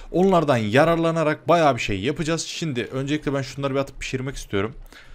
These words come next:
Ee, şöyle şunları bir at pişsin. A-, abi. Niye pişmiyor bunlar? Pişmiş mi yoksa lan bunlar? Yo. Aa, bir an gördünüz mü arkadaşlar? Basmama rağmen açmadı.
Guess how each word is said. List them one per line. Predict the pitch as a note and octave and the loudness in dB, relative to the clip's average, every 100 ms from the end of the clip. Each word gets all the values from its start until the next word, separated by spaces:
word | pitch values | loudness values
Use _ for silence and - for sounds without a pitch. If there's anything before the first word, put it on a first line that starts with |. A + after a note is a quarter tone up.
| - - _ _ _ - | -20 -20 _ _ _ -12
Ee, | F#2+ F#2+ F#2+ | -6 -6 -6
şöyle | F#2+ - G2+ G2 - - | -8 -2 0 0 -6 -10
şunları | - G#2+ G#2 | -10 -6 -6
bir | - | -6
at | A2+ A2+ - - - | -8 -8 -10 -18 -16
pişsin. | - - - B2 | -12 -10 -8 -8
A-, | F#2+ G#2 A2 | -8 -4 -2
abi. | C3 C3+ - - - - - - - - - | -2 -8 -20 -20 -20 -20 -20 -20 -20 -16 -6
Niye | C3 | -6
pişmiyor | C3 - C#3+ B2+ | -4 -6 -2 -2
bunlar? | A#2 D3+ - | -2 -6 -8
Pişmiş | - - E3 - | -10 -8 -8 -4
mi | |
yoksa | A#2 - A2 | -6 -4 -6
lan | B2+ A#2+ | -4 -6
bunlar? | A2 B2+ _ _ _ _ _ _ - - - - - - - | -10 -14 _ _ _ _ _ _ -20 -20 -20 -20 -18 -16 -6
Yo. | G#2+ A2+ G2+ B2 B2+ - - - _ - - - - | 0 0 0 -4 -12 -20 -20 -20 _ -20 -20 -20 -8
Aa, | A2+ B2+ B2+ B2 | 0 2 2 2
bir | B2 | 4
an | D3+ C#3 A#2 - | 4 2 -4 4
gördünüz | C3 D3 G3 | 6 6 4
mü | D#3 | 4
arkadaşlar? | C#3+ D3+ C3 A2+ | 4 2 -2 0
Basmama | C3 C3 D3 D#3 | 0 0 -2 2
rağmen | C#3+ D#3 | 2 2
açmadı. | D3 - - A#2 | 0 -2 -4 -4